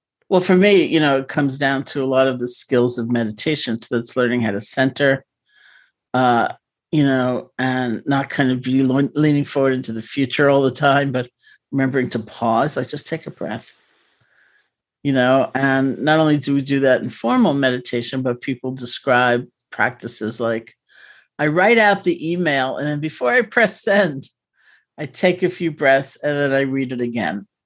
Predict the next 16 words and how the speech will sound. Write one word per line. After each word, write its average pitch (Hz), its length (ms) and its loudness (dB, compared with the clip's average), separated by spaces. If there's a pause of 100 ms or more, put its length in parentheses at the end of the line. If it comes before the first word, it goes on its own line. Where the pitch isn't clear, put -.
(200)
And 131 100 0
I 131 120 2
decide, 120 500 2
is 117 160 -2
this 127 180 -6
actually 113 340 0
the 110 100 -2
message 107 540 -4
that, 85 260 -4 (800)
that 135 100 0
I 127 100 4
wanna 113 260 2
be 107 180 -6
sending?" 80 540 -8 (160)
Um, 123 400 0 (800)
uh, 135 200 4